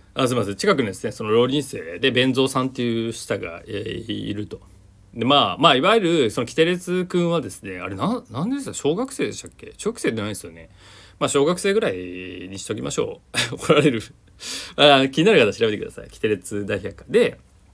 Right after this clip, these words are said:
あのー、えっと、何でしたっけ？その弁蔵さんっていう人は、まあ、要は、えー、大学生、もしくは浪人生、大学生ぐらいですよね。もうだから、まあ、二十歳とか、わかんない。ら-、何浪してるかは設定わかんないですけど、まあ、何年も浪人をしててですね、まあ、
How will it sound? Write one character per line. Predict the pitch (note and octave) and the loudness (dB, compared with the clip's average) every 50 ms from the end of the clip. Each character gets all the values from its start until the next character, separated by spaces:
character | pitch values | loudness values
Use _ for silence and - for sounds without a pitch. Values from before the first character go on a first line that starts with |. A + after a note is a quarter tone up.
| _ _ _ _ _ - - | _ _ _ _ _ -4 0
あ | C#3+ | 2
の | C#3 C3 C3 | 2 4 4
ー、 | C3 B2 A#2+ A#2+ A#2 A2+ A2 G#2+ G#2+ G#2 - - _ - - - - - - - _ _ _ _ _ _ _ - | 2 2 4 2 2 2 0 -2 -4 -6 -8 -12 _ -20 -20 -20 -20 -20 -20 -20 _ _ _ _ _ _ _ -8
え | - - | -6 -6
っ | - | 0
と、 | - A#2+ | 2 2
何 | A2 G#2+ F#2+ | 2 0 -2
で | - | -6
し | - | -10
た | |
っ | |
け？ | - - | -12 -8
そ | - | -6
の | A2 A2 | 2 6
弁 | D3+ F3 F#3+ | 6 6 6
蔵 | F#3+ G#3+ | 6 4
さ | A3 - A#3+ | 4 4 2
ん | B3 | 0
っ | |
て | A#3+ B3+ | 0 -2
い | |
う | A3+ | -2
人 | - A#3+ F#3+ | 0 2 2
は、 | C3 A2 A#2 A2+ | 4 4 4 4
ま | A2 A2+ | 4 2
あ、 | A2+ | 2
要 | C#3+ - | 4 4
は、 | D3+ G#2+ F#2+ F#2 F#2 | 4 4 4 2 0
え | F#2+ G2+ G2 F#2+ F#2+ G2 | 0 0 0 0 0 0
ー、 | |
大 | F#2+ B2+ C3+ C#3+ C#3 | 2 4 4 6 6
学 | C3 D3 C#3+ - - C#3+ C#3 C#3 C3+ C3 C3 B2+ B2 B2 A#2+ G#2+ E2+ E2 F#2 | 6 4 2 2 -2 0 2 2 2 2 2 2 0 -2 -2 -4 -4 -6 -8
生、 | - - - G#2+ G2 F#2+ | -6 -2 -2 0 0 0
も | A#2 D3+ | -2 -2
し | D#3 - | 0 0
く | |
は | G#2+ | 0
浪 | A2 B2 C#3 | 2 2 2
人 | D3+ D3+ | 2 2
生、 | B2 - F#2+ F2+ | 0 -2 -6 -2
大 | F#2 A#2+ C#3 D3 | 0 2 4 4
学 | E3 E3 | 2 2
生 | - - F#3+ | 0 0 0
ぐ | F#3 | 0
ら | F3 A2+ | 0 0
い | D#2+ | -2
で | - | -4
す | - - | -8 -8
よ | C3+ | -6
ね。 | D#3+ | -4
も | B2+ | -4
う | F#2+ | -4
だ | F#2+ | -4
か | G2 | -6
ら、 | F#2+ | -6
ま | F#2 G#2 | -6 -6
あ、 | |
二 | - - - | -8 -2 -2
十 | F#3 E3+ | -2 -2
歳 | - - | -2 -4
と | - G2 | -8 -12
か、 | F2+ - F#2 F2 E2+ | -12 -12 -14 -12 -8
わ | F#2+ G#2+ | -2 0
か | D3 | 0
ん | C#3 | 0
な | G#2 | 0
い。 | G#2 G#2+ | 0 0
ら-、 | A2+ B2+ C#3 C3+ | 2 2 2 2
何 | A#2+ B2+ C3+ D3+ D3+ | 2 0 0 2 2
浪 | D3 D#3 D#3 | 2 0 0
し | - | 0
て | - | -2
る | C#3+ B2+ | -2 -2
か | - | -4
は | - F2 - | -6 -8 -10
設 | - G2 F#2 | -10 -10 -6
定 | - A#2+ | -6 -6
わ | G2+ F2 | -6 -6
か | C3 | -8
ん | D3 C3+ | -8 -8
な | |
い | G2+ | -10
で | E2+ | -14
す | - - | -16 -16
け | - F#2 | -8 -6
ど、 | G#2+ G#2+ G2 F#2 - - _ _ _ _ | -4 -4 -4 -6 -8 -14 _ _ _ _
ま | - A#2+ | -6 -2
あ、 | |
何 | B2 C#3 D#3 F3 | 0 0 2 2
年 | F#3+ F3+ | 2 0
も | C3+ G#2+ | 2 4
浪 | A2 A2 A#2 A#2 | 6 6 6 6
人 | A#2 A#2 A2+ A#2 A#2 A#2 | 4 2 -2 -2 -4 -4
を | G#2+ | -6
し | - - | -6 -8
て | C3+ A#2+ | -8 -10
て | G2 - F2+ | -10 -12 -16
で | F2 | -18
す | F2+ - G2 | -16 -12 -10
ね、 | F#2+ - - | -8 -8 -8
ま | G2+ F#2 F#2 | -8 -8 -10
あ、 | F#2 | -10